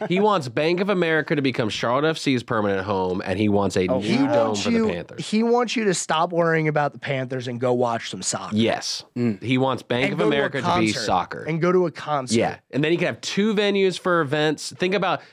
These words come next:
Speaker 1: it's the, uh, it's the ancillary events. That, that is what is, I think, is his biggest motivating factor. You've gotta have the anchor of the sports, but then with the city and the growth and everything else going on for it, that's where you get the Billy Joels,
Speaker 2: Sure.
Speaker 1: the Elton Johns, the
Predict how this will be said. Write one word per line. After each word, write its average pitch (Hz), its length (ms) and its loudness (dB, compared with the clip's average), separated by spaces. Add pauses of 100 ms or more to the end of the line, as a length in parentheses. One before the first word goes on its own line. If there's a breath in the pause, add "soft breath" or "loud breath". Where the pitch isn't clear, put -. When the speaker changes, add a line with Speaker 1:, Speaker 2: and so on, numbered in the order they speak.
(160 loud breath)
Speaker 1:
it's 185 220 0
the, 208 140 2
uh, 185 140 2
it's 185 140 0
the 190 200 2
ancillary 202 500 2
events. 107 400 -4
That, 131 380 -2
that 147 280 0
is 147 160 -2
what 135 380 0
is, 110 240 2
I 113 200 2
think, 120 280 0
is 101 140 0
his 95 180 0
biggest 104 560 2
motivating 98 720 2
factor. 135 480 -2 (260 loud breath)
You've 123 180 -2
gotta 151 240 0
have 143 200 -2
the 127 200 -6
anchor 139 360 2
of 127 140 2
the 117 80 0
sports, - 680 0 (300 loud breath)
but 113 260 -2
then 127 240 2
with 120 140 2
the 113 100 0
city 135 460 2
and 120 100 2
the 110 60 2
growth 117 340 0
and 117 100 0
everything 110 320 0
else 107 200 0
going 107 240 0
on 110 180 2
for 135 300 0
it, 123 100 -8
that's 110 240 -6
where 110 80 0
you 101 80 0
get 95 160 -2
the 98 60 -6
Billy 101 240 -2
Joels, 95 260 2
Speaker 2:
Sure. 98 120 -2
Speaker 1:
the 95 40 2
Elton 92 220 0
Johns, 90 480 -2
the 90 260 -2